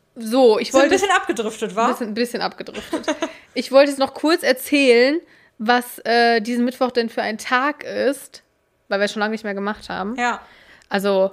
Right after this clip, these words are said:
Speaker 1: wenn ihr diese Folge mittwochs hört, dann ist das heute für euch. Wenn
Speaker 2: Sonst
Speaker 1: nicht
Speaker 2: wartet halt wieder ein Jahr, aber stellt euch eine Erinnerung, bitte.
Speaker 1: Richtig, genau. Und zwar ist am, äh,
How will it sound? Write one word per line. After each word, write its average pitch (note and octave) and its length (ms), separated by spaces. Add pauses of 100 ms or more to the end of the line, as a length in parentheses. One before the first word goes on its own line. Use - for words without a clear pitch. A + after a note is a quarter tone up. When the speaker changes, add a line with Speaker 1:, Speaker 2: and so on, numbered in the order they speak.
Speaker 1:
wenn G#3+ 160
ihr A3 120
diese G3+ 180
Folge G#3 300
mittwochs A3+ 500
hört, C4 380
dann G#3 100
ist G#3 140
das - 160
heute B3+ 280
für - 160
euch. C4 420 (380)
Wenn G3+ 120
Speaker 2:
Sonst B3 140
Speaker 1:
nicht - 300
Speaker 2:
wartet B3+ 280
halt A#3 160
wieder A#3 140
ein A3 100
Jahr, A3 200
aber G3+ 200
stellt A#3 320
euch B3+ 80
eine A#3+ 100
Erinnerung, G#3 340
bitte. F#3 200
Speaker 1:
Richtig, G#3+ 460
genau. G3 320 (460)
Und A#3+ 120
zwar C4+ 600
ist C4 320
am, A#3 300
äh, A3 180